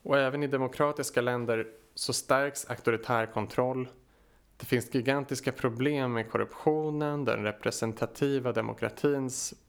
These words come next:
balansgång mellan intressen och kompromisser och den stora distansen mellan parlamenten och folket framstår ofta som hyckleri. Jag tror ändå vi underskattar hur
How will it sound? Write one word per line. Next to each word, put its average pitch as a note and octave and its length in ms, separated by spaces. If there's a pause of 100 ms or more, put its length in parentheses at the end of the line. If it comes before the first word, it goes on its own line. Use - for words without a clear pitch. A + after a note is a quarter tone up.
balansgång C3 840
mellan A2+ 420
intressen A#2+ 680
och A2+ 120
kompromisser A#2 840 (420)
och - 240
den B2+ 120
stora B2+ 440
distansen B2+ 760
mellan G#2+ 280
parlamenten A#2 960
och - 120
folket - 680 (240)
framstår A#2+ 520
ofta - 300
som G#2+ 180
hyckleri. A#2 580 (1120)
Jag B2+ 140
tror E3+ 280
ändå C#3+ 200
vi C3+ 260
underskattar C#3+ 840
hur B2 280